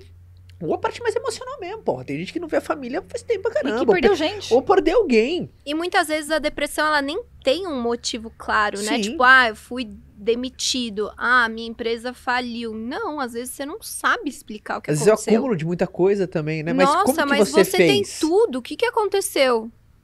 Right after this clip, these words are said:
Speaker 3: Desculpa, tipo... Não,
Speaker 2: Não sei.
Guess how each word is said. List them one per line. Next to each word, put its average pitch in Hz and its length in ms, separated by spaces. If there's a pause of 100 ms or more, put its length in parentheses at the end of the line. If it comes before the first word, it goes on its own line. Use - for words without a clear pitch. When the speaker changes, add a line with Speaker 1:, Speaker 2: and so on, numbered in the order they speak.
(1080)
Speaker 3:
Desculpa, - 680
tipo... - 320
Não, 320 280
Speaker 2:
Não 220 280
sei. 240 500